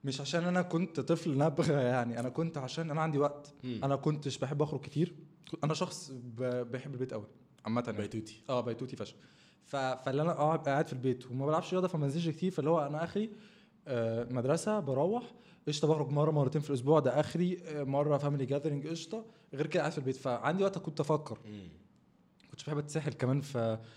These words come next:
Speaker 1: في، في
Speaker 2: لعبة
Speaker 1: التلفزيون
Speaker 2: أو
Speaker 1: أو لعب
Speaker 2: فيديو
Speaker 1: كتير
Speaker 2: جيمز.
Speaker 1: وأنا صغير، م-، يعني ما كانتش من هواياتي يعني. فكان عندي وقت كتير قوي بتنح، اللي هو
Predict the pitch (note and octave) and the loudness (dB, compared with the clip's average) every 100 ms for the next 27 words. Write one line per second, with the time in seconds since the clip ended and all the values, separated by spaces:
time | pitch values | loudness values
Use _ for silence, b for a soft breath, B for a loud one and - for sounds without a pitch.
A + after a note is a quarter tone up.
0 | B B B - - A#2 A2 - B2+ B2+ | B B B -10 -2 0 0 0 0 2
1 | A#2+ A#2 C3+ D3+ D3+ B2 B2 C#3 C#3+ - | 2 4 6 6 6 4 4 2 -2 -4
2 | G2 B2+ C3 A2+ A#2 D3 C#3+ A2 A2 A#2 | 0 2 2 2 2 2 0 -4 -8 -6
3 | A2 A2 A2 A#2 - - A2+ A#2 A#2+ B2+ | -8 -8 -12 -14 -18 -12 -10 -8 -8 -8
4 | B2+ E3+ B B B - B2+ D3+ E3 F3 | -10 -12 B B B -8 -2 0 2 0
5 | E3 E3 E3 E3 C#3+ C3+ C3 A2+ A2 A#2+ | -2 -4 -2 0 -2 -4 -4 -6 -6 -6
6 | A#2+ | -6